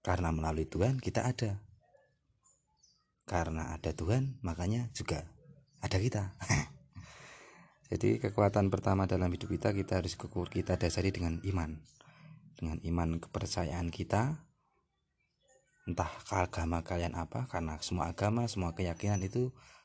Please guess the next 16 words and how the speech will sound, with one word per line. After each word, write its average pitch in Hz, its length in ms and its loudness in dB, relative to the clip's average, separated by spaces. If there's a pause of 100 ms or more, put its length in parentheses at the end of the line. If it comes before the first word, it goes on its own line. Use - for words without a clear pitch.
(120)
pasti - 360 -2
menya-, 87 440 0 (120)
mengajarkan 101 1200 4
kebaikan, 92 640 -2 (840)
kasih, 104 560 2 (1600)
dan 82 240 0
yang 87 160 6
lain-lain. 76 560 -2
<laughs> - 260 -4 (880)
Jadi, 95 160 0
ketika 90 320 4
kita 82 300 -2 (180)
punya 90 240 0
iman 87 240 2
yang 82 240 2
kuat, 98 320 0